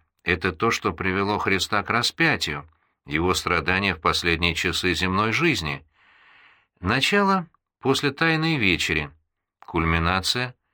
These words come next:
само распятие. Орудия — всего лишь атрибуты страстей. Вы про них должны были слышать.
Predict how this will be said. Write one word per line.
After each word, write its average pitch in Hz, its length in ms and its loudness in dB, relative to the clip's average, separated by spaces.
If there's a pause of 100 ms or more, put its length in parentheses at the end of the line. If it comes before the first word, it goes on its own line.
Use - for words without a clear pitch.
(160)
само 95 300 2
распятие. 95 760 -2 (460)
Орудия — 117 640 0 (280)
всего 165 320 0
лишь 190 240 0
атрибуты 151 560 0
страстей. 107 680 0 (420)
Вы 80 340 0
про 92 200 0
них 92 160 0
должны 92 300 0
были 101 160 0
слышать. 90 520 -2